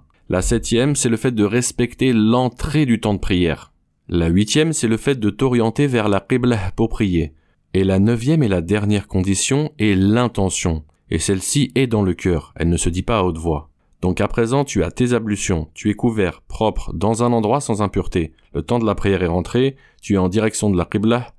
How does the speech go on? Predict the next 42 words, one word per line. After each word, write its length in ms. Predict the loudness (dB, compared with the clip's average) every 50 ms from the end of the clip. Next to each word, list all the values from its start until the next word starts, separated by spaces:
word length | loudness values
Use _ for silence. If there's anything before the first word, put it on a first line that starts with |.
| _ -10
et 80 | -8 -4
tu 140 | 0 0 0
as 40 |
travaillé 360 | 0 0 0 0 2 0 0 0
ton 160 | 0 0 0
intention 420 | 0 0 -2 -4 -2 -2 -2 -2
sincèrement 440 | -2 -2 -2 0 0 0 0 0 0
pour 180 | 0 0 0 0
Allah. 400 | 0 0 0 -2 -2 -4 -12 _ _ _ _ -10 -4
Alors 240 | -2 0 0 0 0
ça 140 | 0 2
y 60 | 2 2
est, 40 |
tu 140 | 0 0 0
es 40 | 0
enfin 340 | 2 0 0 0 0 -2 0
prêt, 360 | 0 0 0 0 0 -2 -4 _ _ _ -2
mes 120 | -2 -2
félicitations. 720 | 0 0 -2 -2 -2 -2 -2 -2 -2 -2 -2 -2 -2 -2 -4 -8 _ _ _ _ _ _ _ _ _ _ _ _ _ -4
Commence 340 | -2 0 2 2 0 0 0
déjà 240 | 0 0 0 0 0
par 160 | 0 0 0
mettre 240 | 0 0 0 -2 -2
une 80 | -2
sutra 640 | 0 0 -2 0 0 0 0 0 -2 -4 -8 -14 -16 _ _ -4
de 120 | 0 0
l'ordre 340 | 2 2 2 0 0 0 0
de 100 | 0 0
trois 280 | 0 -2 -2 -2 -2 -2
coudées. 400 | -4 -6 -4 -2 -2 -4 -4 -6 _ _ _ _ _ -4
Une 120 | -2 -2
sutra 600 | 0 0 0 0 0 0 0 0 0 -2 -8 -18 -20 -20 _ _ _ -4
étant 260 | -4 -2 0 -2 -2
toute 220 | 0 -2 -4 -4
chose 300 | -2 0 0 0 0 0
pouvant 300 | -2 -2 0 0 0 0 -2
être 240 | -4 -4 -2 -4
placée 400 | -2 0 0 -2 0 0 0 -2
devant 440 | 0 0 2 2 2 2 2 0 0
toi 160 | 0 0 0
en 60 | 0 0
prière. 460 | 0 0 2 2 2 0 0 -4